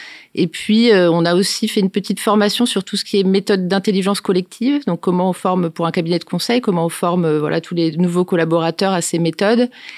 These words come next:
Et, euh, et là, c'est pareil, on les met, on, on leur raconte une histoire, on les met sur un radeau, il leur arrive plein de galères et ils vont devoir prendre des décisions ensemble. Et c'est un bon moyen de leur expliquer, euh, voilà, les chapeaux de Bono, enfin, tout un tas de méthodes d'intelligence collective.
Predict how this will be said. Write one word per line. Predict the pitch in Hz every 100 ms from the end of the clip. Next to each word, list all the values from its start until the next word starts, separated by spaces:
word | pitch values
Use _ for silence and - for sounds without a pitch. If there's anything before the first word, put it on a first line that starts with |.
| - - _ -
Et, | 165 165 147
euh, | 135 - 95 -
et | - 156
là, | 180
c'est | -
pareil, | 165 160 185 202
on | 156
les | 151
met, | 185 175
on, | 165 156 -
on | 135
leur | 147
raconte | 156 151 175 -
une | 165
histoire, | 160 - 185 165
on |
les | 151
met | 160
sur | 160 170
un | 143
radeau, | 139 151 156 180
il | 185
leur | 151 151
arrive | 151 151 -
plein | 175
de | 170
galères | 160 156 196 196 - _ _ -
et | 175 180 - _ -
ils | 165
vont | 175
devoir | 165 160 170
prendre | - 175
des | 156
décisions | 160 165 185 175 180 -
ensemble. | 160 - 185 208 196
Et | -
c'est | -
un | 156
bon | 160
moyen | 170 165 180
de |
leur | 170
expliquer, | 156 151 - 160 170 185
euh, | 156
voilà, | 143 139 143
les | 135
chapeaux | - -
de | 156
Bono, | 151 151 156
enfin, | 165
tout | 143 -
un |
tas | 151 165
de | 156
méthodes | 156 156 175 170
d'intelligence | 156 165 156 151
collective. | - 151 143 - 151